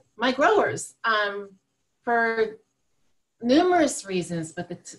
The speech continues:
you know, the main reason is, is I want to help them stay in business,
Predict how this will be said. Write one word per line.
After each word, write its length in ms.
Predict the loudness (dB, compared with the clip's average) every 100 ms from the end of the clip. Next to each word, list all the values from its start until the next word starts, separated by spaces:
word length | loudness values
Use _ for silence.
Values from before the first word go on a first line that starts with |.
| -10
you 100 | -6
know, 140 | -4
the 100 | -4
main 300 | -4 0 0
reason 420 | -2 -4 -4 -4
is, 220 | -4 -4 -6
is 160 | -6
I 140 | -6 -6
want 300 | -4 -4 -6
to 100 | -8
help 360 | -4 -4 -4 -4
them 540 | -2 0 0 -4 -6 _ _ _ _ _
stay 320 | -10 -4 -2
in 80 | -2
business, 760 | -2 -2 -4 -6 -6 -8 -16